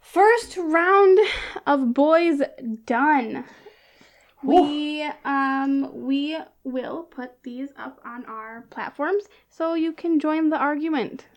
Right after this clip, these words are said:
Speaker 2: Yeah. Tell us who you think should win. Tell us
Speaker 1: Try
Speaker 2: if you
Speaker 1: it.
Speaker 2: think someone
Speaker 1: Yeah.
Speaker 2: who we picked shouldn't have moved forward. And, uh, tell us who you think should move forward next. Should be a fun one. I think next,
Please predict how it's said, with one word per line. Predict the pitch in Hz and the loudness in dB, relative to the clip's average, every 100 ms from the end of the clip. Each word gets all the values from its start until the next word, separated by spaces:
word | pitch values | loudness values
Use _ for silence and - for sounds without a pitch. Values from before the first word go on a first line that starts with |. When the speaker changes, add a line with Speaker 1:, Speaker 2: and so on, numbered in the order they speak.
| _ | _
Speaker 2:
Yeah. | 117 170 170 - - _ | -4 -2 -2 -6 -20 _
Tell | - 135 | -6 -4
us | 143 | -4
who | |
you | 151 | -4
think | 139 139 - | -4 -6 -6
should | 139 | -6
win. | 123 151 165 | -4 -4 0
Tell | 143 | 2
us | |
Speaker 1:
Try | 147 151 151 | 4 4 2
Speaker 2:
if | 147 | 0
you | 147 | 2
Speaker 1:
it. | |
Speaker 2:
think | 156 147 - | 0 0 -2
someone | 269 143 143 | 0 2 2
Speaker 1:
Yeah. | - | 0
Speaker 2:
who | 147 | 0
we | 147 | -2
picked | - 165 - | 0 -2 -4
shouldn't | - - 147 165 170 | -12 -4 0 0 0
have | 156 | -2
moved | 156 175 | -2 -4
forward. | - 170 214 120 - - - - - - | -2 0 0 -2 -8 -20 -20 -20 -20 -8
And, | 135 151 151 | -2 0 0
uh, | 156 156 | 0 0
tell | 151 185 | 0 -2
us | 196 | -2
who | |
you | 214 | -4
think | 214 214 | -4 -2
should | 214 | -2
move | 226 220 | -2 -2
forward | 247 269 226 | 2 2 2
next. | 320 370 - - - _ _ _ _ _ _ _ _ - | 0 -2 -8 -20 -20 _ _ _ _ _ _ _ _ -18
Should | 131 | -10
be | 131 | -10
a | 120 | -8
fun | 123 120 | -8 -6
one. | 92 | -6
I | 92 | -6
think | 117 156 | -6 -6
next, | 131 135 143 - - | -4 -4 -4 -8 -20